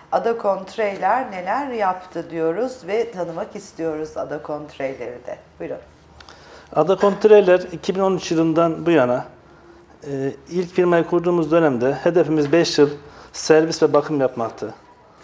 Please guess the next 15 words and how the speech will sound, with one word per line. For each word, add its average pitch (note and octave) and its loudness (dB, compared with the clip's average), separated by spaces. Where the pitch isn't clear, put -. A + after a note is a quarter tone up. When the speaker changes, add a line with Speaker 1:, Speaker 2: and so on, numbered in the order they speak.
Speaker 1:
Evet. F3+ -8
Speaker 2:
Ama, F3+ 0
e, - -8
bu D#3 -8
beş F3 -2
yıl F3 -2
sürmedi. C3 -2
Biz, E3 -4
e, C#3 0
iki D3 -4
yıl E3+ 0
civarında C#3+ 2
servis D3 0
ve C3 -4
bakım D3 -4